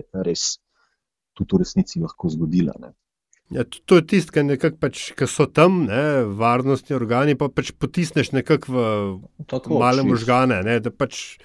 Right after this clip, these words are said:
Speaker 2: tam so in tako dalje, ampak ker se še do-, že dolgo časa ni nič zgodilo,
Speaker 1: Tako.
Speaker 2: nekako ne domnevaš, da bo čez pet minut počelo, ne. A kje ste,
Speaker 1: Absolutno.
Speaker 2: čeprav razumem, nobenega od, eh, slovenske posadke, eh, oziroma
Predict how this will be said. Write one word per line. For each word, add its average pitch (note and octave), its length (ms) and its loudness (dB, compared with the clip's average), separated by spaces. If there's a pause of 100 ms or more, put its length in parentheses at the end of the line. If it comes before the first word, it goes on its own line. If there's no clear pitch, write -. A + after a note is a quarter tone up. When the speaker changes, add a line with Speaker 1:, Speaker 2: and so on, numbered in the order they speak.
(500)
Speaker 2:
tam E3 220 6
so F#3 240 2
in E3 160 2
tako C3 160 -6
dalje, E3 340 4
ampak C#3+ 520 -2 (480)
ker D#3+ 200 4
se D#3+ 220 2
še D3 180 -2
do-, C3 220 0
že C3 140 4
dolgo D3 380 2
časa C#3 360 -2
ni C3+ 180 2
nič C#3+ 300 0
zgodilo, C3+ 400 0
Speaker 1:
Tako. B2+ 80 2
Speaker 2:
nekako C3 320 0
ne A#2+ 80 -2
domnevaš, B2 560 -2 (340)
da B2+ 140 -4
bo A#2+ 80 0
čez B2 180 -4
pet C3+ 240 0
minut B2 220 -2
počelo, A2+ 400 -6
ne. F#2 160 -10 (260)
A G#2 220 2
kje A3+ 240 8
ste, G#3+ 160 8
Speaker 1:
Absolutno. D#3+ 240 2 (640)
Speaker 2:
čeprav A3 460 2
razumem, G#3 420 2
nobenega F3 640 2
od, D#3+ 320 -4
eh, D#3+ 100 0 (360)
slovenske D3+ 580 -2
posadke, E3 640 -2 (160)
eh, C#3 580 -8 (200)
oziroma C#3 340 0